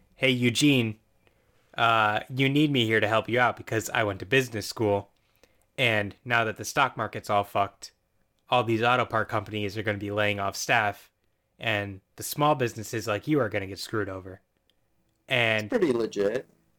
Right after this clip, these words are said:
Speaker 1: Yeah, makes sense. And then
Speaker 2: Yeah.
Speaker 1: Uh, he agrees to let Jonathan, A K A Bateman, work there. We get a scene where some guy comes in looking for a nameplate for a Cougar,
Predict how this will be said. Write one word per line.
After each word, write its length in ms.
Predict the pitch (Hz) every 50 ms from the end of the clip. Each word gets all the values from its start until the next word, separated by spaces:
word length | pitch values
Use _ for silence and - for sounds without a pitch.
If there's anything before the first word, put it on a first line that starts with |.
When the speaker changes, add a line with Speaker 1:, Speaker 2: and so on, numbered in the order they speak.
| _
Speaker 1:
Yeah, 240 | - 208 226 233 240 - -
makes 220 | 277 247 247 - -
sense. 400 | 131 123 151 - - - - - _ _ _ _ _ _ _ _ _ _ _ -
And 220 | 147 143 139 143
then 280 | 139 131 127 127 123 123
Speaker 2:
Yeah. 60 | 123 120 - _ _ _ _ _ _ - - -
Speaker 1:
Uh, 340 | 143 135 127 123 120 120 113
he 260 | 117 - - 151 147
agrees 380 | 139 131 131 135 135 131 123 -
to 100 | 143 123
let 380 | 120 117 110 113 - - _ _ _ _ _ _ _ _ _ _ _ _
Jonathan, 560 | - 127 120 117 113 110 - 117 113 127 127 - -
A 100 | 117 110
K 120 | - 123
A 180 | 110 113 110 104
Bateman, 400 | - 110 110 - 117 117 123 120 -
work 220 | 120 110 104 -
there. 280 | - 107 110 127 131 - _ _ _ _ _ _ _ _ _ _ _ _ _ _ _ _ _ _ _ _ _ _ _ _ _ _
We 140 | 131 127 123
get 160 | 139 143 131
a 40 | 123
scene 360 | - - 151 147 135 131 123
where 320 | 117 113 110 113 110 - _ _ _ _ _ _ _ _ _ _ _ _ _
some 280 | - - - 131 127
guy 220 | 120 127 123 123 123
comes 320 | - 135 131 127 117 -
in 180 | 127 123 117 117
looking 280 | 120 117 - - 120
for 200 | - - 123 117
a 60 | 113 110
nameplate 640 | 110 113 117 120 117 107 - - 120 113 123 -
for 180 | - - 127 117
a 60 | 113
Cougar, 540 | - - - 127 113 104 117 117 123 143